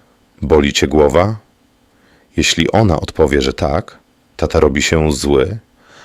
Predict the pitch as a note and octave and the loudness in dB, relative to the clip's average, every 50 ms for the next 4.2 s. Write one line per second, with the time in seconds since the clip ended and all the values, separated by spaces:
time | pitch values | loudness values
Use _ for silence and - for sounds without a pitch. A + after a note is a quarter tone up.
0 | - - - D#2 D2+ D2+ D2+ D2 - - D2+ D2 - F2 D#2+ E2 E2 C#2 B1+ D2 | -20 -6 -2 0 2 2 2 0 0 -2 -6 -2 0 0 2 2 2 2 0 0
1 | C2+ C#2 D2 D#2+ F2+ G#2 G#2+ - _ _ _ _ _ - _ - E2+ D#2+ D2+ - | 0 0 0 0 -2 -2 -6 -10 _ _ _ _ _ -20 _ -4 -2 -2 -2 -4
2 | - - - F2 E2 - - - C#2+ - - D#2 D2 - - D2 - - - C#2+ | -6 -2 -2 0 0 0 -2 -2 -4 -2 -2 -2 -2 -2 -2 -2 -2 0 -2 -2
3 | D2+ E2+ F2 - - D#2+ D2+ E2+ E2+ E2 D#2+ D2+ - - - D2 - E2 D2+ D2+ | -2 -4 -8 -8 -8 -6 0 2 2 2 2 0 -2 -6 -6 -2 -2 0 0 0
4 | D2 C#2+ C#2+ C2+ | 0 0 -2 -2